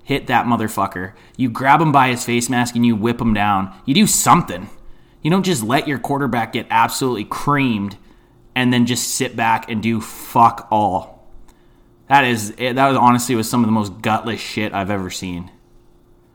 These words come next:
I'm getting fired up. I try not to get fired up about it, but that is something you gotta get fired up for.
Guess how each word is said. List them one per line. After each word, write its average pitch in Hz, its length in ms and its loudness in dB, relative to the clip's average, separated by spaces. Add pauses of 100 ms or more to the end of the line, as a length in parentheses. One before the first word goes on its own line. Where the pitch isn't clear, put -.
I'm - 40 -12
getting 131 180 -2
fired 110 400 -2
up. 113 180 2
I 117 80 2
try 196 160 -2
not 156 140 0
to 165 60 0
get 151 120 -2
fired 139 240 0
up 123 120 -2
about 123 240 -2
it, 113 100 -6 (320)
but 104 140 -4
that 127 200 6
is 117 100 -2
something 107 280 -2
you 107 80 -4
gotta 98 140 -4
get 87 100 -8
fired 95 280 -4
up 92 120 -6
for. - 260 -10